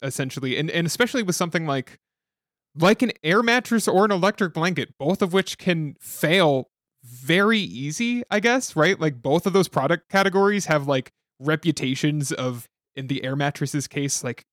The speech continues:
deflating quickly after buying it. In the electric blankets case, like, shorting out or stopping working after a few months. Like, that, like, it's tough to, like,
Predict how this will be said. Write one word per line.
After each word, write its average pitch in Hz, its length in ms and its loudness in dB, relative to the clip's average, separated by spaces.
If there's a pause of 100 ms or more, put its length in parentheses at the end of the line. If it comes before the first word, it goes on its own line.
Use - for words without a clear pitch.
(160)
deflating 131 800 -8
quickly 131 400 -6
after 120 240 -8
buying 113 340 -8
it. 123 180 -8
In 123 60 -14
the 113 220 -14
electric 117 340 -12
blankets 110 340 -16
case, 123 360 -8
like, 107 180 -14 (320)
shorting 123 420 -4
out 110 220 -8
or 110 80 -10
stopping 110 400 -10
working 104 320 -14
after - 180 -14
a 110 80 -14
few 117 140 -12
months. 110 380 -10
Like, 120 200 -8
that, 143 220 -6
like, 131 240 -12 (540)
it's 185 200 0
tough - 440 0
to, 233 120 -4
like, 208 360 -4